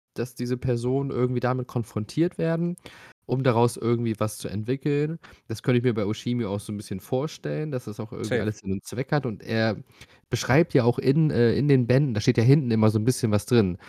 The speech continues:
Speaker 1: ne, zu seiner eigenpersönlichen sexuellen
Speaker 2: Mhm.
Speaker 1: Orientierung und Findung und so. Und das ergibt ja dann auch voll Sinn, dass er das vielleicht so verarbeitet und irgendwie so 'n bisschen auch da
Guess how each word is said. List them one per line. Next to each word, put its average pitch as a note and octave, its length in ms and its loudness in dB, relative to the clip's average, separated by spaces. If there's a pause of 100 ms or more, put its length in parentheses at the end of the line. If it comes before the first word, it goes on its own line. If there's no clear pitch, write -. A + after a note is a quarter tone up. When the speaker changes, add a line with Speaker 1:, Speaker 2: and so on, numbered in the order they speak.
(280)
Speaker 1:
ne, A#2+ 200 0
zu G#2+ 380 0
seiner G#2 260 0
eigenpersönlichen A2+ 800 0
sexuellen G#2+ 460 0
Speaker 2:
Mhm. - 20 -2
Speaker 1:
Orientierung A2+ 600 -2
und G#2+ 120 -4
Findung C3 420 0
und A#2 140 -4
so. A2+ 160 2 (400)
Und A2 60 -4
das A#2+ 120 0
ergibt A#2+ 240 0
ja B2 60 8
dann A2 120 4
auch G#2+ 100 0
voll A2 200 4
Sinn, A#2 300 2
dass G2 180 -2
er G#2+ 60 2
das G2 160 -2
vielleicht G2+ 180 0
so B2 120 2
verarbeitet G#2+ 800 -2
und G2+ 300 -8
irgendwie G#2 420 -4
so G#2 120 -10
'n G2+ 80 -6
bisschen G#2 300 -4
auch G2+ 180 -6
da G2+ 300 -2